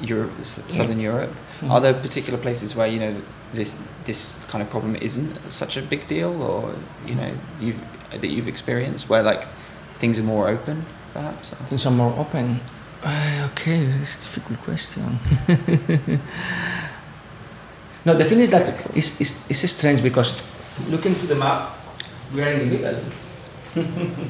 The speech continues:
Speaker 1: Yeah.
Speaker 2: In a way, I, I love that.
Speaker 1: So, just to explain it, um, because,
Speaker 2: Mm.
Speaker 1: uh, obviously this is, uh, audio.
Speaker 2: Okay.
Speaker 1: Um, we're looking at a,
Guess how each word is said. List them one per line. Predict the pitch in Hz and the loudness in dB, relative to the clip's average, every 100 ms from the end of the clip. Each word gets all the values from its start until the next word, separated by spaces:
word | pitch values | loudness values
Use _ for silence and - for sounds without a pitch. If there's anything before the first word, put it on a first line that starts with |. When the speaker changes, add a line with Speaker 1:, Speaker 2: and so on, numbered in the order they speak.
| - - | -8 -4
Speaker 1:
Yeah. | 123 117 - - - | 0 0 0 -6 -4
Speaker 2:
In | 165 170 | 6 8
a | 123 156 | 10 10
way, | 196 - - | 8 6 -2
I, | - - 139 | -4 2 4
I | |
love | 135 135 | 6 4
that. | 147 147 - - - - - - - | 6 4 4 -6 -10 -14 -16 -16 -10
Speaker 1:
So, | - 123 123 120 - - - - - - - - - - | 2 4 4 -2 -10 -12 -12 -12 -14 -14 -14 -14 -8 -4
just | - 123 - | 4 4 6
to | 117 110 | 4 4
explain | 123 - - 117 117 | 0 2 6 6 6
it, | 101 | 2
um, | - 107 107 107 107 | 0 2 4 4 2
because, | 107 151 135 - | 2 4 6 6
Speaker 2:
Mm. | |
Speaker 1:
uh, | 107 107 107 107 - | 6 4 2 0 -4
obviously | 104 107 - 104 101 - - - - | 2 4 4 2 0 -4 -10 -14 -8
this | - 120 | 4 4
is, | 98 | 6
uh, | 101 101 107 - - - - | 6 6 4 -2 -10 -12 0
audio. | 160 113 104 90 117 - - - - - - - | 4 6 4 4 0 -6 -12 -12 -12 -12 -10 -8
Speaker 2:
Okay. | - 110 117 | -4 0 2
Speaker 1:
Um, | 120 110 107 107 104 104 107 - | 4 6 6 6 6 2 -2 2
we're | 117 | 4
looking | 117 117 117 | 4 6 4
at | 104 - | 6 4
a, | 104 98 | 2 2